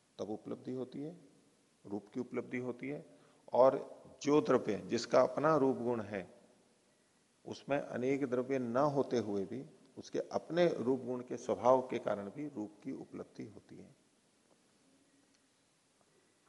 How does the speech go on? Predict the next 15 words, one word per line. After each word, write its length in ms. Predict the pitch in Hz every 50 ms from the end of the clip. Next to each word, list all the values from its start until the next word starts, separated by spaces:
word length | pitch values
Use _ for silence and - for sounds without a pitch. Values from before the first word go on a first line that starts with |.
| - - - - -
अनेक 260 | - 113 139 147 135 147
द्रव्य 340 | - 131 135 131 143 147
का 120 | 135 147 143
यहाँ 220 | 139 127 123 127
पर 180 | 123 151 135 127
मतलब 360 | 127 120 - - 123 120 123
है 300 | 147 170 165 185 - 104
भिन्न 180 | 110 120 135 131
भिन्न 220 | 139 139 135 135
अनेक 380 | - - 107 113 110 98 90 87
द्रव्य। 300 | 98 95 - - 92 - - _ _ _ _ _ _ _ _ _ _ _ _ _ _ _ _ _ _ _ _ _ _ _ _ _ _ _ _ _ _ _ _ _ _ -
इसको 240 | - - - 107 95
खोलेंगे 400 | - - 98 92 98 101 110 110
भाष्य 360 | 98 95 90 87 - - 113
में, 180 | 117 151 175